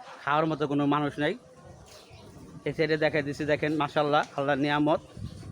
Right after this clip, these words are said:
দেখেন, একটা গাছে কত আরমুজ আছে। এই আরমুজটা কিন্তু অনেক বড় হয়। তো এবার এই আরমুজগুলো বড় হওয়ার পরে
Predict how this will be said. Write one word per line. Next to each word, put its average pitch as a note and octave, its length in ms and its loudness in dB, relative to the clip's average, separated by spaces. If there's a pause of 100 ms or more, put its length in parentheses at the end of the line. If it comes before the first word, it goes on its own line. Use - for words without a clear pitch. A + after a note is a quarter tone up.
(180)
দেখেন, D3+ 260 2 (480)
একটা D3+ 280 0
গাছে C#3+ 340 2
কত - 340 -4 (180)
আরমুজ E3 300 4
আছে। C#3 260 0 (640)
এই D#3 120 4
আরমুজটা F3 400 6
কিন্তু E3+ 180 4
অনেক F3 240 6
বড় D#3+ 200 6
হয়। B2 220 -2 (140)
তো E3 100 4
এবার F3 360 8 (880)
এই D#3 120 4
আরমুজগুলো E3+ 520 6
বড় D#3+ 260 6
হওয়ার E3 220 6
পরে F#3 260 6